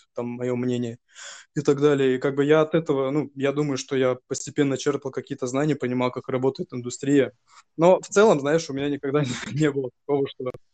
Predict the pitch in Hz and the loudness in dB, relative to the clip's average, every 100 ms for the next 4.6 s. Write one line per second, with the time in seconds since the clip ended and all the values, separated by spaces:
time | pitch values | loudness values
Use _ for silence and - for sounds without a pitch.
0 | _ 135 127 117 165 147 - 127 127 135 | _ 2 2 4 4 4 -2 -4 -2 -4
1 | 123 123 127 127 127 - - 151 160 175 | -4 -6 -6 -8 -10 -6 -2 0 0 2
2 | 170 143 143 143 143 139 127 156 147 - | 2 2 -2 -4 0 0 2 0 -2 -6
3 | 127 127 131 120 - 131 123 120 120 135 | -10 -8 -8 -8 -6 -4 -2 -4 -6 -4
4 | 127 123 120 - 127 | -2 -2 -4 -6 -8